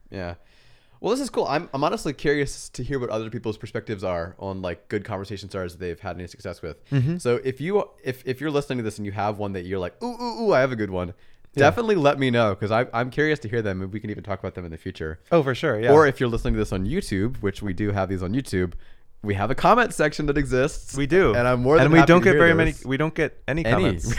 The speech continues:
Speaker 1: haven't got
Speaker 2: <laughs> We don't
Speaker 1: be our
Speaker 2: get any.
Speaker 1: first comment, 'cause, uh, eventually we gotta have, like, an, an advice portion where people send in their questions and we
Speaker 2: Right.
Speaker 1: give them advice.
Speaker 2: And we're,
Speaker 1: That'd be
Speaker 2: we're
Speaker 1: so
Speaker 2: gonna
Speaker 1: fun.
Speaker 2: need you guys to, we're gonna need you guys to respond for that.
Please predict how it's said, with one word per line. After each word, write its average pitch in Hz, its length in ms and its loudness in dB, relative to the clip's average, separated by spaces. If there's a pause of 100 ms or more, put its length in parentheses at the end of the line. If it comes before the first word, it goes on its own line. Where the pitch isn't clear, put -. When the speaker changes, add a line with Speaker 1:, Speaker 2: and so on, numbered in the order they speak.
Speaker 1:
haven't 196 220 6
got 156 260 8
Speaker 2:
<laughs> - 0 -
We 175 140 12
don't 185 160 8
Speaker 1:
be 208 60 8
our 196 120 12
Speaker 2:
get 139 140 4
any. 156 100 8
Speaker 1:
first - 140 -2
comment, 113 420 4
'cause, 107 240 -4 (580)
uh, 98 300 2 (100)
eventually 139 480 0
we 123 80 -2
gotta 117 160 0
have, 110 220 0
like, 101 120 -6
an, 98 100 -4
an 92 260 -4
advice 95 460 -4
portion 135 520 -6 (280)
where 104 100 -8
people 98 180 -8
send 101 220 -4
in 98 80 -4
their 90 120 -4
questions 87 380 -10
and 92 100 -8
we 120 60 0
Speaker 2:
Right. 107 120 2
Speaker 1:
give 92 80 -4
them - 100 -6
advice. 127 80 2
Speaker 2:
And 135 100 4
we're, 139 60 10
Speaker 1:
That'd 143 160 8
be - 20 4
Speaker 2:
we're 151 80 8
Speaker 1:
so 143 40 2
Speaker 2:
gonna 165 160 2
Speaker 1:
fun. 147 80 0
Speaker 2:
need 143 200 0
you 135 80 0
guys 120 280 4
to, 113 100 -10
we're 120 80 2
gonna 127 140 4
need 127 180 2
you 127 80 2
guys 113 260 2
to 110 80 -2
respond 101 400 -2
for - 100 -8
that. 101 280 -4